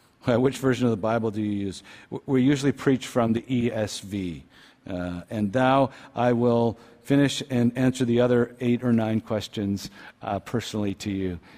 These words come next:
uh, by text in a few moments. But now we're just gonna pray. Father, I thank you for this opening discussion about mercy and justice.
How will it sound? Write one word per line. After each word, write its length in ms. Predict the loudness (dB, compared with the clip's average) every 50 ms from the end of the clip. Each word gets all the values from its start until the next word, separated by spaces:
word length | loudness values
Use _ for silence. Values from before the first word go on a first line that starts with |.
| -20 _ -10
uh, 100 | -10 -8
by 200 | -6 -6 -6 -6
text 500 | -6 -6 -4 -4 -4 -6 -10 -14 -12 -10
in 120 | -8 -8
a 40 | -8
few 180 | -6 -4 -4 -2
moments. 340 | -2 -2 -4 -6 -6 -8
But 160 | -10 -10 -8 -4
now 360 | -2 0 0 0 0 -2 -4 -10 -18 -20 -20 _ _
we're 120 | -8 -6 -4
just 200 | -4 -6 -6 -4
gonna 160 | -4 -4 -6
pray. 360 | -6 -10 -12 -12 -12 -12 -16 -18 -20 _
Father, 400 | -2 2 2 2 4 4 2 0
I 80 | 0
thank 320 | -2 -2 -2 -2 -2 -2 -4
you 160 | -6 -6 -8 -12 -18 -20 -20 -20 -20 -20 -20 -20 _
for 120 | -4 -2 -2
this 200 | -2 -2 -4 -6 -2
opening 640 | 0 0 0 2 2 2 4 6 6 6 6 6 4
discussion 800 | 2 -2 -4 -4 -6 -4 -2 0 0 0 -2 -4 -6 -8 -8 -10 -14 -20 -20 -20 -20 -20 -20 -16 _
about 280 | -2 2 4 4 6 6
mercy 340 | 4 4 2 2 2 2 2
and 80 | 2
justice. 480 | 2 0 -2 -4 -4 -8 -8 -10 -10 -12